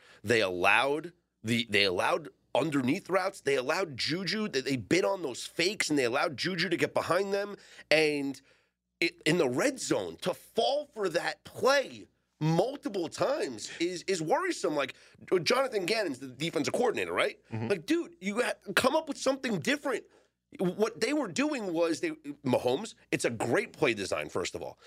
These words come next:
Speaker 1: because you see that they're in man. And so when you put the player in motion,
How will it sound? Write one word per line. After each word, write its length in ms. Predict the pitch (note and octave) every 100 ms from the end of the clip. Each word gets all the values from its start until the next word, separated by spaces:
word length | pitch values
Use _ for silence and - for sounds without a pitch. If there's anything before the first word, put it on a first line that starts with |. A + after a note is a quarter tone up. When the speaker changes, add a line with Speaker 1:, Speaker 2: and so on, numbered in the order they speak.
| - -
Speaker 1:
because 380 | B2+ - B2+ B2
you 100 | B2+
see 320 | - - G#3+
that 140 | F3+
they're 200 | D#3+ C3+
in 120 | A#2+
man. 180 | A2 D#2 - _ _ - -
And 160 | C3+
so 140 | A#2 C#3+
when 100 | C3
you 80 | A#2
put 220 | - F3+
the 80 | A3+
player 320 | G3+ G3 A3
in 100 | G3+
motion, 400 | C3+ A#2+ B2+